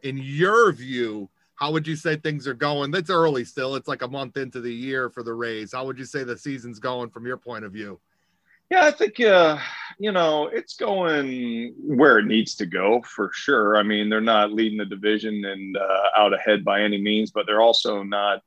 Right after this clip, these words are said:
Speaker 2: uh, so far behind that the season's over with, right? I
Speaker 1: Yep.
Speaker 2: mean, the first, the old adage is that you're not gonna win the division in the first month, but you can lose it.
Speaker 1: Yep.
Speaker 2: And, uh, you know, as of right now, the Rays are hovering around five hundred.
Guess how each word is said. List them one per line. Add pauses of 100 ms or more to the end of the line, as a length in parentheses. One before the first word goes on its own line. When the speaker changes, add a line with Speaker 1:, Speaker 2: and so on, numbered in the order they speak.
(380)
Speaker 2:
uh,
so
far
behind
that
the
season's
over
with,
right? (100)
I
Speaker 1:
Yep.
Speaker 2:
mean,
the
first, (180)
the
old
adage
is
that
you're
not
gonna
win
the
division
in
the
first
month,
but
you
can
lose
it. (300)
Speaker 1:
Yep.
Speaker 2:
And,
uh,
you
know,
as
of
right
now,
the
Rays
are (340)
hovering
around
five
hundred.